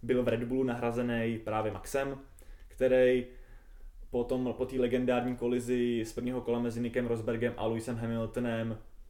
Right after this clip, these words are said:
tu velkou cenu vyhrál. V té době mu bylo nějakých sedmnáct let, si myslím, takže už jako první start v Red Bullu, ne ve Formule jedna, on, on byl předtím v Toro Rosso, samozřejmě,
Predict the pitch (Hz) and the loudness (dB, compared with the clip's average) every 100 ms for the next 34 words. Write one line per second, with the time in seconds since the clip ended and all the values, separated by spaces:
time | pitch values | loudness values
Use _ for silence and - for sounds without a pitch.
0 | - - - - - 135 120 131 131 135 | -20 -20 -18 -16 -4 2 2 4 2 4
1 | 127 135 113 98 76 - 127 120 123 120 | 4 4 2 0 -4 -4 -2 0 2 2
2 | 117 110 110 117 120 117 113 113 120 - | 2 0 -4 -6 -2 0 0 0 -4 -2
3 | 117 110 - 107 110 117 110 - - - | -4 -4 -4 -2 -2 0 -2 -4 -14 -8
4 | 123 120 - - 120 123 123 139 160 160 | -6 -6 -10 -12 -4 -2 2 4 4 2
5 | 143 123 127 120 143 170 131 143 143 151 | 0 4 2 4 4 4 6 6 8 6
6 | 143 123 131 143 - 131 127 135 135 127 | 8 6 4 0 0 4 4 2 -2 2
7 | 120 110 - 160 170 - - - - - | 4 4 2 0 -2 -12 -18 -20 -20 -18
8 | - 110 131 131 135 135 131 127 | -10 -4 -2 2 2 2 0 -2